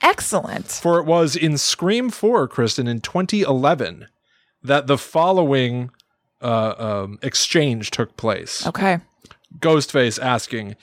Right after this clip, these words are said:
Speaker 2: "Name the movie that started the slasher craze. Halloween, Texas Chainsaw Massacre, Last Hu-, Last House on the Left, or Psycho?" Kirby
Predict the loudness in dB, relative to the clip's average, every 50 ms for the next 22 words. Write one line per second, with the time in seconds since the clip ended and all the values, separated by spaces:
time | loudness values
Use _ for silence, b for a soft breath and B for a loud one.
0 | B B B B B -2 0 0 0 2 2 0 2 2 2 2 2 2 2 2
1 | 0 0 0 0 2 2 2 2 2 2 0 0 2 2 2 2 2 2 0 -2
2 | -4 -6 -8 -8 -6 -8 -10 -12 b b b b 0 2 2 4 2 2 2 0
3 | 0 -2 -2 -2 0 0 0 0 -2 -2 0 0 0 0 2 2 2 2 2 0
4 | -2 -2 -2 -4 -4 -6 -4 0 2 2 2 2 2 0 0 0 0 0 0 0
5 | 2 2 0 0 0 0 0 0 2 2 2 2 0 0 0 2 2 2 0 0
6 | 2 2 2 2 0 -4 -6 -8 -12 b b b b b b b b -8 0 4
7 | 4 4 4 4 0 -4 -8 -14